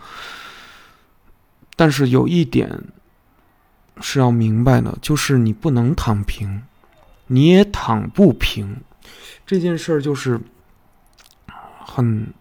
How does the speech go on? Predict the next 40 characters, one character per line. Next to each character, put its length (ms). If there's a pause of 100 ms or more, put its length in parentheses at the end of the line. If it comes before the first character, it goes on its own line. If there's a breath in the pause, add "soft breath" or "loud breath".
(180)
蹊 200
跷 320
的。 140 (1400 soft breath)
我 140
们 240
都 180
想 360
躺 280
平， 360 (420)
甚 220
至 100
奋 300
斗 240
的 100
人， 380 (560 soft breath)
他 160
最 120
后 160
的 120
目 280
标， 440 (320 soft breath)
我 100
们 100
会 160
发 180
现 180
可 540
能 460 (680 loud breath)
也 240
和 220
躺 280
平 240
有 120
关， 320 (100)
也 180
和 220
财 240
务 160
自 180
由、 300